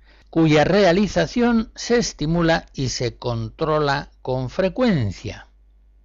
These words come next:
Por poner así un ejemplo de cultivo de plantas, es como si el cristiano católico, que guarda esa sinergia entre gracia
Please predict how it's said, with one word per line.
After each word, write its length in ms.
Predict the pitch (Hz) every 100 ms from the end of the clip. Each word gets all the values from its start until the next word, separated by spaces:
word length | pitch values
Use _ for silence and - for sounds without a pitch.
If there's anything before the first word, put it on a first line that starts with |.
| _ _ _ _ _ - _ _
Por 280 | - 123 117
poner 300 | 123 131 127
así 280 | 120 - 123
un 380 | 117 117 127 - -
ejemplo 840 | 135 - 143 135 131 151 165 - _ -
de 460 | 123 117 113 107 -
cultivo 540 | 113 104 - 127 120
de 100 | 113
plantas, 880 | 135 139 127 120 147 156 - - - _ - - - - -
es 160 | 143
como 480 | - 151 143 135 - -
si 260 | - 127
el 160 | 123 117
cristiano 880 | 127 117 - - 175 160 151 190 285 -
católico, 960 | 113 - 160 147 127 - 165 247 262 - _ -
que 160 | - 110
guarda 420 | 107 120 120 117
esa 240 | 113 123
sinergia 920 | - - 127 117 113 - 175 131 101 101
entre 440 | 131 113 107 110
gracia 640 | 104 120 113 - 110 104